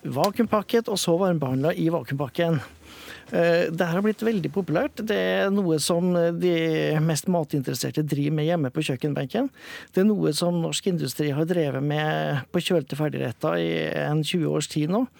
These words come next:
Og det er en veldig effektiv måte for oss å lage mat også i, eh, i institusjonssektoren. Eh, ved siden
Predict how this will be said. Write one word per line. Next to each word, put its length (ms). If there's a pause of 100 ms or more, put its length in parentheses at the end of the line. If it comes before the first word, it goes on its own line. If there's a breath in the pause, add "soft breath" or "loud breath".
(420 loud breath)
Og 240
det 80
er 80
en 80
veldig 160
effektiv 480
måte 400
for 160
oss 200
å 100
lage 340
mat 300 (100)
også 400
i, 160 (1400 loud breath)
eh, 500 (480 loud breath)
i 80
institusjonssektoren. 1120 (500 loud breath)
Eh, 520 (100)
ved 160
siden 340